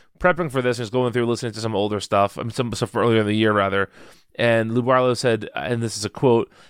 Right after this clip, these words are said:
"People have this vision of me as this heartbroken, depressed guy, but this record feels so true to who I am, to this rich life I now have full of people I love." I think that's really nice that he feels like this is a,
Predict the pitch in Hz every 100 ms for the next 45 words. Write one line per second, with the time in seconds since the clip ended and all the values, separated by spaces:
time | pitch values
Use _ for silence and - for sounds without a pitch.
0 | - - 160 185 170 151 151 107 131 135
1 | 143 123 113 123 110 104 104 98 - 123
2 | 123 127 123 113 98 117 107 - 104 98
3 | 95 95 _ - - 110 127 123 139 131
4 | 117 - 123 120 120 - 127 127 139 123
5 | 113 117 113 107 101 101 101 110 104 98
6 | 113 - 113 110 110 104 104 104 104 98
7 | 92 - 98 90 - 104 92 90 80 55
8 | 50 - - _ _ _ _ _ _ -
9 | - 262 240 214 208 185 117 101 127 127
10 | 131 147 143 127 135 123 131 - 127 120
11 | 120 110 - - _ _ - 113 113 107